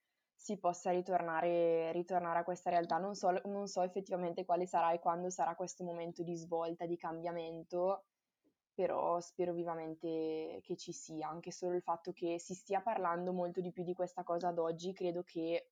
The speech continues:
mm, sarà molto utile per il futuro, il fatto appunto di renderci conto di, mm, di un mondo che comunque sta cambiando, di abitudini soprattutto che stanno cambiando.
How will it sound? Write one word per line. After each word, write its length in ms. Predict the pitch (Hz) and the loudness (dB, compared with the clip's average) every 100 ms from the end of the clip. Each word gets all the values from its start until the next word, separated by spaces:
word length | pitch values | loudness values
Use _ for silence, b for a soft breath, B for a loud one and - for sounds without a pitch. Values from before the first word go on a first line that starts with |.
| - | -14
mm, 460 | 170 160 156 151 151 - 147 | -12 -12 -12 -14 -18 -20 _
sarà 340 | - - 170 170 170 | -12 -6 -4 -2 -4
molto 440 | 180 180 180 175 175 | -2 -2 -2 0 -2
utile 540 | 170 160 170 156 147 _ _ _ _ _ _ _ | -2 -6 -4 -4 -6 _ _ _ _ _ _ _
per 120 | - 175 | 0 0
il 80 | 175 | 0
futuro, 280 | 175 175 | -4 -2
il 80 | 170 | 0
fatto 240 | 170 165 185 | 0 0 -2
appunto 320 | 180 180 175 | -2 -6 -4
di 200 | 175 180 | -2 0
renderci 500 | 175 185 185 180 - | 2 2 0 -2 -4
conto 320 | 190 180 175 190 | -2 -2 -2 -4
di, 340 | 175 180 185 180 | -4 -4 -4 -8
mm, 340 | 175 160 160 160 - - _ _ _ _ _ | -16 -16 -20 -20 -20 -20 _ _ _ _ _
di 120 | 180 | -4
un 80 | 202 | -2
mondo 260 | 190 185 196 | 0 0 -2
che 120 | 220 | -2
comunque 340 | 214 190 180 196 | -4 -4 -4 -4
sta 160 | 196 | -4
cambiando, 640 | 180 165 170 165 160 165 170 | -4 -4 0 0 0 -4 0
di 120 | 180 | 2
abitudini 580 | 180 180 185 180 190 190 | 2 0 -4 -6 -4 -6
soprattutto 640 | 190 185 180 - 180 - | -6 -4 -4 -6 -10 -8
che 120 | 190 | -8
stanno 360 | 202 - 170 170 | -8 -8 -8 -6
cambiando. 800 | 170 165 165 160 156 160 156 | -6 -6 -6 -6 -6 -8 -8